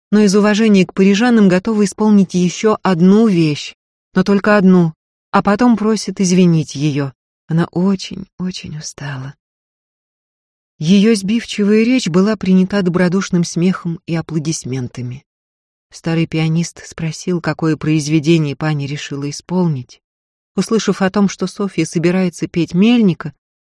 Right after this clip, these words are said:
он рассмеялся и попросил разрешения перевести слова для парижской публики, поскольку без понимания смысла коротенький романс терял всю свою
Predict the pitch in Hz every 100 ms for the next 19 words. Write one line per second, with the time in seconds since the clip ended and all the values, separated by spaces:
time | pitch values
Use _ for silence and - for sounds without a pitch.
0 | _ - 190 190 190 - 190 190 190 247
1 | 247 - 170 - 156 170 180 220 208 190
2 | 156 165 - 208 196 180 170 170 170 -
3 | - 196 156 160 170 180 156 156 165 180
4 | - - 160 208 202 151 - 151 151 -
5 | 226 202 185 165 - 196 190 202 190 175
6 | 165 - 214 277 - 135 131 _ _ _
7 | 180 190 220 214 185 185 180 180 202 226
8 | 220 - 175 180 214 202 - 180 196 -
9 | 156 143 160